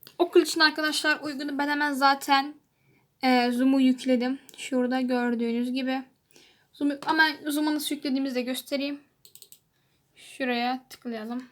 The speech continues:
Evet arkadaşlar, şu an kamerayı düzelttim. Geldim hemen. Ee, evet arkadaşlar, Zoom'u nasıl indirdiğimi göstereceğim. Hemen şöyle buraya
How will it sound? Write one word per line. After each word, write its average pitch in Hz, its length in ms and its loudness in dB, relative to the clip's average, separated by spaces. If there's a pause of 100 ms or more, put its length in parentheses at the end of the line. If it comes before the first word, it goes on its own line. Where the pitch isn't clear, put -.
(1400)
Evet 285 160 -4
arkadaşlar, 269 680 0
şu - 240 -10
an 277 320 -4 (160)
kamerayı 240 640 -4 (380)
düzelttim. 254 640 -8 (1160)
Geldim 240 380 -6
hemen. 254 300 -6 (480)
Ee, 277 240 -4
evet 285 180 -4
arkadaşlar, 285 400 -4
Zoom'u 294 180 -2
nasıl 269 200 -4
indirdiğimi 247 400 0
göstereceğim. 254 680 -4
Hemen 254 340 -4
şöyle 254 520 -4
buraya 294 420 -4